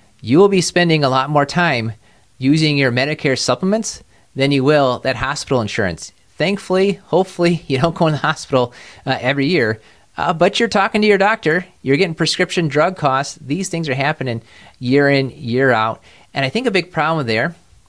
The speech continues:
is the fact that the general revenue taxes are paying for it means it's not transparent. You can see your Medicare costs.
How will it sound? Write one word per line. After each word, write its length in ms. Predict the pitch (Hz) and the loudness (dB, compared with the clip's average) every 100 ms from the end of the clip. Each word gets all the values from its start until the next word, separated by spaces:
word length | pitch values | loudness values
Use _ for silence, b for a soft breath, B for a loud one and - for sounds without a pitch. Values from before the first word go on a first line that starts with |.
| _ _ _ _ _ - | _ _ _ _ _ -4
is 300 | 143 143 127 | -2 -2 -2
the 100 | 131 | -6
fact 560 | - 147 190 202 - | -6 -4 -4 -4 -6
that 440 | 123 123 113 120 - b b _ | -2 0 0 -4 -10 b b _
the 100 | 127 | -6
general 760 | 110 - 143 175 175 175 170 - | -4 0 2 4 4 2 -2 -8
revenue 640 | 123 147 156 160 165 160 | 0 0 2 2 2 0
taxes 680 | 151 - 127 139 - 165 156 | -4 -4 -4 -4 -4 -4 0
are 120 | 120 | -2
paying 340 | - 135 139 160 | -2 -4 -4 -2
for 300 | 175 196 214 | 2 2 2
it 120 | - b b b b b | -4 b b b b b
means 200 | 180 202 | -2 0
it's 120 | 190 | 0
not 240 | 156 170 202 | 0 -2 -4
transparent. 680 | - 202 196 - 202 247 - - | -4 -2 -2 -2 -2 -2 -6 -6
You 140 | 196 | -4
can 160 | 262 214 | -2 -4
see 460 | - - 190 233 | -8 -6 -2 0
your 160 | 202 196 | 2 4
Medicare 460 | 185 220 196 139 | 2 2 0 -2
costs. 460 | - 120 95 113 | 0 0 0 -4